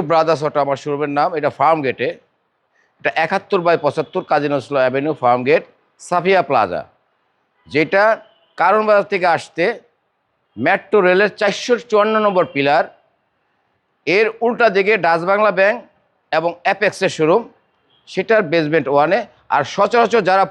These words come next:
পুরানো গ্রামীণের একটা শোরুম ছিল, সেই গ্রামীণের শোরুমটাই আমাদের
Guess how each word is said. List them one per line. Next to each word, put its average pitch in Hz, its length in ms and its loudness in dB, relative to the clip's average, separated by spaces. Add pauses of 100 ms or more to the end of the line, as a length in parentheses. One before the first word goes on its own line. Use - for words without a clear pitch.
পুরানো 240 360 2 (580)
গ্রামীণের 226 540 2 (380)
একটা 196 160 -8 (100)
শোরুম 233 220 2 (100)
ছিল, 156 140 0 (440)
সেই 202 140 0 (100)
গ্রামীণের 202 520 -2
শোরুমটাই 202 440 0 (160)
আমাদের 160 240 0